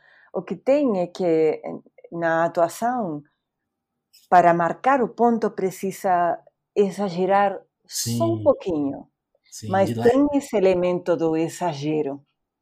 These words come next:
Speaker 1: Então, para a pessoa, fica esquisito, realmente.
Speaker 2: Sim.
Speaker 1: É, fica, fica uma coisa esquisita.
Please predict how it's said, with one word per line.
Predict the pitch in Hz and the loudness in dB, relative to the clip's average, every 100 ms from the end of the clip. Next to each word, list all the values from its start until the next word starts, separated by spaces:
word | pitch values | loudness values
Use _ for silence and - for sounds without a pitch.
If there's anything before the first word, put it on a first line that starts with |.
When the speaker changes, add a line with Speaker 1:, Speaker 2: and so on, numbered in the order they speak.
| _ _ _ - | _ _ _ -2
Speaker 1:
Então, | 220 220 254 277 269 190 - - | 0 2 2 2 2 0 -2 2
para | 202 247 226 170 | 4 4 4 2
a | |
pessoa, | 165 151 - 226 233 147 - | 0 -6 -2 2 2 0 -4
fica | - 247 247 165 160 | -2 -2 0 0 0
esquisito, | - - 151 - 143 - - - _ | -4 -12 -10 -8 -8 -8 -16 -18 _
realmente. | 165 160 151 107 - - - _ _ _ _ _ _ _ _ | -2 0 -2 -10 -14 -18 -20 _ _ _ _ _ _ _ _
Speaker 2:
Sim. | - 98 92 | -20 -16 -12
Speaker 1:
É, | - - | -12 -8
fica, | - 202 - | -2 -2 -2
fica | - 196 - 160 156 | 0 0 4 2 2
uma | 156 151 | -2 -2
coisa | 147 151 160 | -2 -4 -8
esquisita. | - 143 - - - - | -12 -16 -12 -14 -16 -20